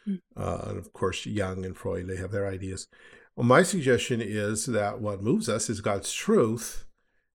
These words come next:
Speaker 2: either reflected, refracted through the crystal of imagination, or perverted through our dark minds,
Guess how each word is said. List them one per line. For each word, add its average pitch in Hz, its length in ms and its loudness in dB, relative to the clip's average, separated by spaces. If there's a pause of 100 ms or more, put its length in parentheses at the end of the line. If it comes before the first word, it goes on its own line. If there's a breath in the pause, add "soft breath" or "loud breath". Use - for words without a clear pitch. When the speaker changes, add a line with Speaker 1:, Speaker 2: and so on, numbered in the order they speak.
(180)
Speaker 2:
either 120 680 6 (580)
reflected, 117 500 4
refracted 113 640 2
through 101 640 -4 (100)
the 101 600 -4 (180)
crystal - 340 0
of 101 60 -4
imagination, 104 800 -2 (100)
or 190 600 4 (300)
perverted 156 600 4 (520)
through 104 220 2
our 95 120 0
dark 92 320 -4
minds, 107 520 -4